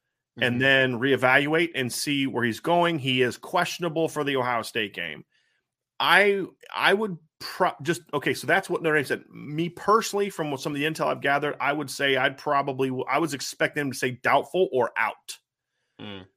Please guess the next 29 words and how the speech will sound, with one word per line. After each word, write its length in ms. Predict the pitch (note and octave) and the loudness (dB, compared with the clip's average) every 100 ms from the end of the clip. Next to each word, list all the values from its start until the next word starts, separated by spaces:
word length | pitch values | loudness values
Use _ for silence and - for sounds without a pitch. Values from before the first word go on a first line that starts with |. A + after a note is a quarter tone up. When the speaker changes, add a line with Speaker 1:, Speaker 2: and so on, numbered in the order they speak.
| _ | _
Speaker 1:
So 200 | - C#3+ | 2 2
for 160 | C3 C#3 | 4 2
him 120 | F3 | 0
to 40 | |
say 160 | - C#3+ | 2 0
questionable 920 | - A3 B3+ - D#3+ C#3 C3 B2+ - - | 0 0 0 0 0 4 6 4 0 -6
is 240 | B2+ C3+ | -4 -2
a, 140 | D3 A#2+ _ A#2+ G#2+ _ - | -4 -6 _ -20 -20 _ -18
we're 220 | - D#3 G3+ | 0 4 4
in 80 | |
a 60 | G#3 | 4
better 260 | D#3 F#3 G3 | 4 4 4
place 320 | - F#3 F3 | 0 -2 -2
today 640 | - C3 G#2+ A#2+ D3+ F#3+ | -6 -6 0 0 2 2
than 180 | D#3 D3 | 0 -2
we 140 | C#3 | -2
were 420 | A#2+ B2+ C3 B2+ | 0 2 2 2
yesterday 720 | A#2+ A#2 G#2 - G#2+ G2+ F2+ E2+ | -2 -4 -4 -6 -6 -4 -6 -6
in 140 | A2 | -6
regard 320 | A2 - A2 | -6 -4 -4
to 80 | - | -4
the 120 | A2 | -6
news 440 | G#2+ A2+ C3+ C#3 A2+ | -4 0 2 2 0
we 120 | A#2+ | -2
were 100 | A2 | -2
getting 180 | A2+ A2 | -4 -4
about 180 | G2+ F#2+ | -6 -6
Jarrett 220 | G2+ F2+ | -8 -8
Patterson. 460 | F#2+ G#1 - - | -8 -10 -14 -18